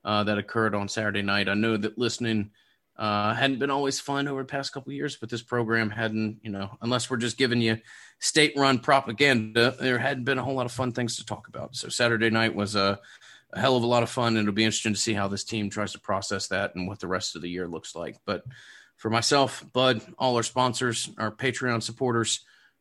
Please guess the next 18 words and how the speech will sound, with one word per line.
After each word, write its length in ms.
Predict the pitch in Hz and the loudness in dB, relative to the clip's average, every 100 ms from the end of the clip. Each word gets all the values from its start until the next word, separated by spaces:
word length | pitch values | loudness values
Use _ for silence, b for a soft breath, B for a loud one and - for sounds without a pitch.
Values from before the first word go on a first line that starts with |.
| - | -8
uh, 200 | 104 107 | -2 0
this 180 | 120 120 | 0 -2
has 80 | 107 | -2
been 220 | 120 113 | 0 2
the 80 | 110 | 4
Nolecast, 720 | 117 117 - 113 107 - - | 2 0 0 2 2 -2 -4
and 240 | 107 101 | -2 -2
we 100 | 104 | 0
will 140 | 113 104 | 0 0
be 120 | 113 | 0
back 360 | 107 107 107 - | 2 2 2 -2
with 220 | 107 107 | -4 -2
you 260 | 110 107 | 0 0
for 220 | 101 - 104 | -2 -2 -2
an 80 | |
Instant 300 | 110 - - | -2 -2 -4
Reaction 360 | 107 110 - 107 | 0 0 -2 -4
podcast, 640 | 113 110 120 117 117 - | 0 0 -2 -6 -6 -10